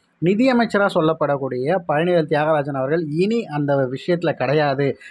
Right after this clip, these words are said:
அப்படிங்கிறதுக்கு மிக முக்கிய காரணமா அவர்கிட்ட பார்க்கப்படக்கூடிய விடயங்கள் என்ன அப்படின்னா, சமீபத்துல வெளியான அவருடைய ஆடியோக்கள் தான். அந்த ஆடியோக்கள் முழுவதும் வந்து திமுகவோட அத்தனை குற்றச்சாட்டு விஷயங்கள் மத்தவங்க வச்சதெல்லாம் உண்மைங்கிற மாதிரியே அவர் பேசியிருப்பாரு.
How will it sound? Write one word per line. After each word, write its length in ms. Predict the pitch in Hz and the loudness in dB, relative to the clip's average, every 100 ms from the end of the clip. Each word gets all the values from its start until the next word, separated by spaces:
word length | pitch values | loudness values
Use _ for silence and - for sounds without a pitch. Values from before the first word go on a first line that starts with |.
| - | -4
அப்படிங்கிறதுக்கு 640 | 131 151 175 156 131 131 175 | -2 2 2 2 0 0 0
மிக 240 | 151 180 | 2 2
முக்கிய 300 | 196 175 220 | 0 0 0
காரணமா 500 | 180 156 151 139 156 | 0 0 0 0 0
அவர்கிட்ட 400 | 143 139 139 151 143 | 0 -2 -4 -4 -2
பார்க்கப்படக்கூடிய 680 | 139 156 156 139 135 127 120 | -2 -2 -2 -4 -4 -4 -4
விடயங்கள் 340 | 123 160 156 | -2 -2 -2
என்ன 200 | 131 127 139 | -4 -2 -4
அப்படின்னா, 420 | 110 110 104 139 170 - - - | -4 -6 -4 -4 -4 -10 -10 -2
சமீபத்துல 520 | 180 240 226 226 214 | 0 2 2 2 2
வெளியான 440 | 160 170 151 156 | 4 4 4 2
அவருடைய 400 | 160 131 123 147 127 101 | 2 0 0 0 0 0
ஆடியோக்கள் 460 | 131 131 117 110 | 0 -2 -4 -4
தான். 160 | 110 123 | -4 -4
அந்த 180 | 127 127 | -2 0
ஆடியோக்கள் 480 | 135 156 175 170 156 | 2 2 2 0 0
முழுவதும் 420 | 160 190 180 190 | 2 2 2 0
வந்து 320 | 165 147 165 208 - _ | -2 0 -2 -2 -10 _
திமுகவோட 640 | - 233 240 226 185 151 147 185 123 | -2 2 2 2 2 4 2 -2 -2
அத்தனை 800 | 131 - _ - 220 208 185 165 | -4 -6 _ -2 0 4 4 2
குற்றச்சாட்டு 640 | - 160 190 185 202 156 147 | 0 -2 -2 0 0 0 -2
விஷயங்கள் 380 | - 160 156 | -4 -4 -2
மத்தவங்க 340 | 143 131 139 131 | -2 -2 -2 -2
வச்சதெல்லாம் 480 | 127 165 147 180 - _ - | 0 0 2 0 -4 _ -2
உண்மைங்கிற 560 | 160 214 233 226 185 | 0 2 2 2 0
மாதிரியே 240 | 160 151 170 | 2 2 2
அவர் 120 | 147 | 2
பேசியிருப்பாரு. 680 | 151 160 165 139 131 120 | 0 -2 -2 -6 -4 -2